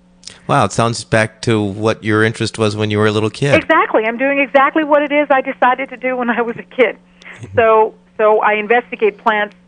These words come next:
Speaker 2: uh, uh, from around the world looking at those areas. So that's
Speaker 1: Mm.
Speaker 2: one area that I'm in. Another area that I'm in is what we call organic synthesis. So it's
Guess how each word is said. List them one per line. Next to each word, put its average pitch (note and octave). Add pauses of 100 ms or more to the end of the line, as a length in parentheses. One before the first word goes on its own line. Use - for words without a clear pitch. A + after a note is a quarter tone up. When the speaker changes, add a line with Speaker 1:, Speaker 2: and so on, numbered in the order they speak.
(120)
Speaker 2:
uh, E3
uh, F#3+
from G3
around F#3+
the F#3+
world F#3
looking F#3+
at F3
those G#3
areas. D#3+
So G3
that's A#3+
Speaker 1:
Mm. G#3
Speaker 2:
one G3
area E3+
that D#3+
I'm D#3+
in. D3 (840)
Another C4+ (220)
area A3
that F#3+
I'm F3+
in F#3
is F3 (200)
what F#3
we F#3
call F3+
organic F3
synthesis. A#3 (120)
So F#3
it's F#3